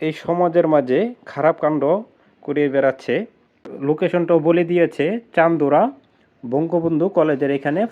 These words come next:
তাকে ফোন দিলেই তাকে পাওয়া যাবে। তো আমি আমাদের দেশের প্রশাসনকে আমি বলবো, আপনারা যারা এই ভিডিওটি দেখতাছেন,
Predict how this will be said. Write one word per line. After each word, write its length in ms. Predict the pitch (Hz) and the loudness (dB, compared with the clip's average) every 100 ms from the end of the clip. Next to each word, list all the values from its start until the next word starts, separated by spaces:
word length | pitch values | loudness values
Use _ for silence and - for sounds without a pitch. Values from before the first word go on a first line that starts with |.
| - | -4
তাকে 220 | 139 - | -4 -4
ফোন 280 | - 151 156 | -6 -2 0
দিলেই 260 | 147 185 | 0 0
তাকে 260 | 226 135 135 | 0 -2 -2
পাওয়া 280 | 156 147 147 | 2 2 2
যাবে। 300 | 127 95 80 - _ _ _ _ _ _ _ _ _ _ - | 0 -2 -8 -14 _ _ _ _ _ _ _ _ _ _ -4
তো 60 | 131 | 0
আমি 480 | 143 185 208 202 - - - - _ _ _ _ - | 2 2 2 0 -4 -20 -20 -20 _ _ _ _ -8
আমাদের 360 | 131 156 175 | -4 0 0
দেশের 420 | 160 180 165 165 | 2 2 4 2
প্রশাসনকে 580 | 170 180 185 175 165 151 | 2 2 2 2 0 0
আমি 140 | 156 156 | 0 2
বলবো, 360 | 151 139 139 | 2 2 0
আপনারা 400 | 156 - 143 139 | 0 0 2 2
যারা 200 | 139 139 | 2 0
এই 60 | 139 | 0
ভিডিওটি 400 | 139 147 147 131 | -2 -2 -2 -2
দেখতাছেন, 560 | 131 131 127 - 160 | -4 -4 -4 -4 -4